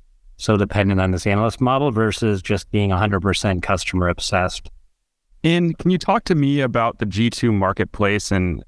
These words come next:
Speaker 2: and what you do there to build trust in the marketplace?
Speaker 1: Yes. And trust is very important for the G two marketplace. And we've also, you know, seen that. We've learned from the consumer review world, you know, going back to Yelp.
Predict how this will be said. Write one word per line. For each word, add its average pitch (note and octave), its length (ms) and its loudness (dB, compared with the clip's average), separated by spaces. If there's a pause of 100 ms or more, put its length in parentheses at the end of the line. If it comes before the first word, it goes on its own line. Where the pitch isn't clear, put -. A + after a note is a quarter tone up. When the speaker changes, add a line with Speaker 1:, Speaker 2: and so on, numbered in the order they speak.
Speaker 2:
and A#2 220 2
what D3 240 0
you B2 280 2
do A2 400 0
there G2 360 0
to - 100 -10
build F#2+ 540 0 (140)
trust - 500 -2
in G#2 160 4
the A2+ 60 2
marketplace? B2+ 640 -2 (600)
Speaker 1:
Yes. A2 480 0 (120)
And B2+ 200 2
trust - 360 -2
is C#3+ 100 2
very B2 560 0 (200)
important A#2 680 0
for A#2+ 100 -2
the A2 100 2
G A2 140 -2
two A2 140 -2
marketplace. A2 800 0
And A#2+ 140 2
we've D3+ 140 0
also, C#3+ 540 0
you - 80 -8
know, A2 120 0
seen B2 260 0
that. A#2 180 0
We've A#2 160 -2
learned A2 280 0
from A2 160 -2
the G#2 60 -2
consumer G2+ 540 0
review A2 220 0
world, G#2+ 400 0 (380)
you A2 60 0
know, G#2 40 2
going A#2+ 260 0
back A2 220 0
to A2 100 -2
Yelp. A2 340 0